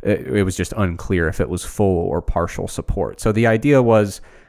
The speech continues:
not many researchers out there are reporting hypotheses at all. And those that do typically, uh, ha-, have a very high success rate of, of finding data that support their hypothesis. A-, and there's a number of reasons why that might be, but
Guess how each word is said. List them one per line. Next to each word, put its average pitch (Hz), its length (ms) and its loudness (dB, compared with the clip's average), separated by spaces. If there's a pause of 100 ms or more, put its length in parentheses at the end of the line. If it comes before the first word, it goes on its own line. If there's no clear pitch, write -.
not 131 340 0
many 127 220 4
researchers 123 560 0
out 113 200 2
there 113 200 4
are 107 120 2
reporting 101 680 0
hypotheses 107 760 0
at 90 120 2
all. 113 360 2 (200)
And 92 120 -6
those 107 260 4
that 101 260 0
do 131 260 4
typically, 98 760 -2 (120)
uh, - 180 -8 (600)
ha-, 113 140 -2
have 107 200 0
a 101 60 2
very 120 300 4
high 104 180 0
success 90 460 -4
rate 78 300 -4
of, 107 180 0
of 101 120 -2
finding 98 400 -2
data 92 280 0
that 80 160 -4
support - 340 -2
their - 80 -6
hypothesis. - 840 -6 (560)
A-, 107 120 2
and 143 140 0
there's 190 140 4
a 170 40 4
number 117 220 4
of 95 80 0
reasons 95 240 -4
why 85 140 0
that 78 160 -2
might 78 240 -4
be, 87 240 -2
but 82 260 -2